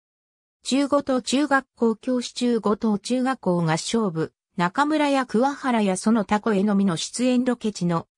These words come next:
福江島での先行上映や、讃岐映画祭、夕張国際ファンタスティック映画祭での招待上映がされた後、二千十五年二月二十八日に、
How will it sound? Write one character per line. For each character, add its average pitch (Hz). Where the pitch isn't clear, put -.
福 -
江 302
島 285
で 269
の 208
先 220
行 262
上 254
映 185
や、 156
讃 220
岐 269
映 285
画 262
祭、 180
夕 240
張 277
国 277
際 277
フ -
ァ 247
ン 240
タ 285
ス -
テ 302
ィ -
ッ -
ク 285
映 277
画 202
祭 208
で 185
の 165
招 269
待 285
上 285
映 196
が 156
さ 175
れ 202
た 226
後、 185
二 175
千 269
十 220
五 254
年 240
二 214
月 247
二 247
十 214
八 156
日 214
に、 190